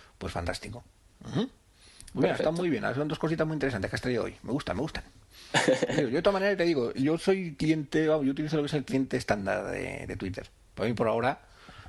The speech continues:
Speaker 1: me está yendo bien. También tengo, digo, varias cuentas. Ahora con todo el tema de los podcasts, pues la verdad es que tengo varias y algunas veces me vuelvo un poco loco. Pero bueno, la de iPhone funciona bastante bien. A mí me gusta el, el,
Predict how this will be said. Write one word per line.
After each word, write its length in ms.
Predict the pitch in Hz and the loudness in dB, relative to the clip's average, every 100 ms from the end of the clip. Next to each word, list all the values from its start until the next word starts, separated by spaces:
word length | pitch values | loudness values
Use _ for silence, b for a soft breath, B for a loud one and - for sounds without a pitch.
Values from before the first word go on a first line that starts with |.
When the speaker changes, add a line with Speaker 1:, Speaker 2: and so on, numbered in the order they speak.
| B - | B -10
Speaker 1:
me 140 | 202 - | -6 0
está 140 | 123 | 0
yendo 200 | 120 98 | 0 0
bien. 300 | 113 113 107 | -2 -2 -4
También 240 | 98 107 | -4 -4
tengo, 300 | 107 107 110 107 | -2 -2 0 -2
digo, 200 | 101 107 | 0 0
varias 200 | 101 104 | 0 -2
cuentas. 320 | - 123 120 | -2 -2 -2
Ahora 140 | 110 104 | -2 -4
con 160 | 104 104 | -6 -6
todo 100 | 107 | -4
el 60 | |
tema 160 | 107 104 | -4 -4
de 60 | |
los 120 | 101 - | -4 -6
podcasts, 460 | - - 113 - - B B B | -6 -2 -4 -4 -14 B B B
pues 100 | - | -2
la 60 | 104 | 0
verdad 180 | 101 95 | 0 -2
es 60 | - | -4
que 100 | - | -4
tengo 240 | 107 98 | -2 0
varias 480 | 107 113 117 127 113 | 0 2 0 -2 -2
y 80 | 101 | -2
algunas 340 | 95 104 110 | -2 -2 -2
veces 160 | 110 123 | -2 -2
me 80 | 104 | -2
vuelvo 180 | 107 | -2
un 80 | 107 | -2
poco 200 | 95 101 | -2 0
loco. 320 | 107 107 175 - B B B - | 0 -2 -6 -6 B B B -2
Pero 160 | 101 131 | 0 2
bueno, 160 | 123 | 0
la 180 | 98 107 | -2 -2
de 640 | 101 101 101 104 107 95 - | -2 -4 -2 -2 -4 -4 -2
iPhone 400 | 131 143 139 139 | -2 0 -2 -2
funciona 340 | 131 127 131 | -2 0 0
bastante 340 | 120 127 120 123 | 0 -2 -2 -2
bien. 160 | 160 | -2
A 40 | 123 | 0
mí 100 | 135 | 2
me 100 | 123 | 2
gusta 340 | 151 - - 247 - - - | 2 0 -2 -8 -6 -4 -2
el, 960 | 110 104 104 110 - - - - - - - - | -2 -2 -4 -4 -6 -8 -12 -12 -14 -18 -20 -10
el, 560 | 104 98 95 95 - | -6 -4 -4 -6 -8